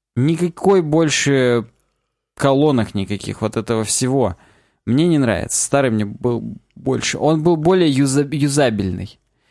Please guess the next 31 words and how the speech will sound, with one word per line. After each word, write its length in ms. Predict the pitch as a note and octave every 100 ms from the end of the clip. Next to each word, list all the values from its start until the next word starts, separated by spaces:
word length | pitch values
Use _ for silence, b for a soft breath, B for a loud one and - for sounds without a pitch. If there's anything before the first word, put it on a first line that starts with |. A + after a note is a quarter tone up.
| _
Здесь, 300 | - C#3 G3
может 220 | A3+ G3+ E3
быть, 100 | D3+
кто-то 280 | - E3
получает 500 | D#3 D3+ D3 E3+ D3
U 180 | A2+ B2 B2+
X, 200 | F#3+ -
хотя 240 | - A#2+ C3
я 220 | B2 B2+
и 100 | A2+
U 300 | B2 A2+ C3+ A#2
X 160 | -
не 60 | A2
получаю. 300 | A#2+ C3+ D#3+
Для 100 | A2
меня 140 | B2
все 180 | D#3 -
крупно. 340 | - C3+ - F#2+
Я 160 | A2
на 100 | C3
тринадцатидюймовом 960 | B2 C#3 D3 C3 A#2+ A2 B2+ C3+ A#2+ G#2+
ноутбуке 420 | A2 A2+ B2 A#2+
смотрю, 360 | - A#2+ A2+ F3
меня 180 | A#2
все 180 | A#2+ -
бесит. 360 | A2 G#2+ - - b b b
Я 120 | - C3
вот 140 | C3+
отдаляюсь 520 | C3 A#2+ C#3+ A3 A#3+
сейчас, 400 | - A2 G2 -
вот 160 | A2